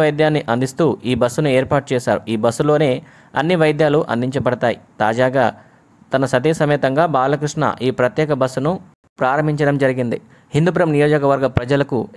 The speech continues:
ఎలాంటి వైద్య ఇబ్బంది వచ్చినా కూడా ఈ ప్రత్యేక రథం ద్వారా వాళ్లకు వైద్యాన్ని అందించడమే దాని ముఖ్య ఉద్దేశం. అలా నందమూరి బాలకృష్ణ ఇప్పుడే కాదు, గతంలో కూడా తన నియోజకవర్గ ప్రజల కోసం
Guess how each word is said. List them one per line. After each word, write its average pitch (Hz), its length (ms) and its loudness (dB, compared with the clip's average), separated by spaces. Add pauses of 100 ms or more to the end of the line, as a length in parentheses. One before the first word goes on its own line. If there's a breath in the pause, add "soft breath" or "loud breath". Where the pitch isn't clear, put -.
ఎలాంటి 147 360 0 (100)
వైద్య 127 340 2
ఇబ్బంది 131 260 0
వచ్చినా 120 260 0 (100)
కూడా 131 160 0 (340)
ఈ - 20 2 (100)
ప్రత్యేక 165 400 2
రథం 143 260 2
ద్వారా 135 240 2 (200)
వాళ్లకు 120 300 0
వైద్యాన్ని 127 460 0
అందించడమే 120 460 0 (160)
దాని 113 240 2
ముఖ్య 113 280 -2
ఉద్దేశం. 107 360 -2 (540 loud breath)
అలా 180 180 2 (300)
నందమూరి 175 360 2 (100)
బాలకృష్ణ 156 440 0 (120)
ఇప్పుడే 147 300 -2
కాదు, 117 240 -2
గతంలో 151 360 2 (100)
కూడా 143 200 2 (480 soft breath)
తన 139 200 -2
నియోజకవర్గ 160 640 2
ప్రజల 139 220 0 (100)
కోసం 147 240 -4